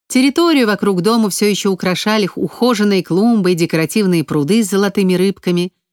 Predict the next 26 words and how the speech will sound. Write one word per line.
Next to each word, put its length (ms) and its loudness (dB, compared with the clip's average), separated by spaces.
но 160 2
внутри 500 2
здание 540 0
ничем 540 0
не 80 2
отличалось 640 -2
от 100 -2
других 400 -2
фабрик, 540 -2
которых 400 0
в 60 -4
задыхавшемся 880 -2
от 120 -6
угольной 380 0
пыли 460 -2
Вулвергемптоне 1040 0
было 280 2
великое 520 0
множество. 680 -6
На 140 0
бывших 380 0
кухнях 440 -2
особняка 680 -2
изделия 640 2
покрывали 580 -2
оловом. 600 -2